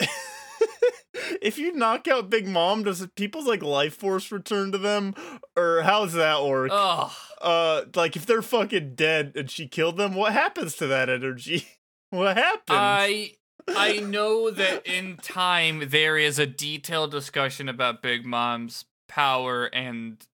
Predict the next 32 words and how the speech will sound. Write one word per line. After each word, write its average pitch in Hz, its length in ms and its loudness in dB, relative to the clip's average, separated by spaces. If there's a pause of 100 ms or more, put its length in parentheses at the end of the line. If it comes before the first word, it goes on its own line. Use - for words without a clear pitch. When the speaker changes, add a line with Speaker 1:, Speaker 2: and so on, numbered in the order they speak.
(100)
Speaker 2:
the 131 220 -8
ability 131 1040 0 (260)
of, 131 340 -2
like, 139 240 0
it's - 280 -6 (540)
not 165 260 2
easy 156 280 0
to 123 80 0
knock 113 300 -2
her 120 140 -6
out, 110 280 -2
but 127 140 -4
they 127 120 0
talk 160 340 0
about 117 360 -2
it. - 160 -8 (420)
And 156 140 2
I'm 156 180 0
not 185 320 2 (280)
Speaker 1:
<laughs> - 280 -18
Speaker 2:
entirely 170 680 2
sure 143 300 2
if - 180 -8
that 135 280 2
specifically 120 720 -4
is 117 140 -4
answered. 113 540 -2 (400)
I 175 100 4
might 247 240 2
be 254 100 2
forgetting 196 480 -2
something. 117 720 -8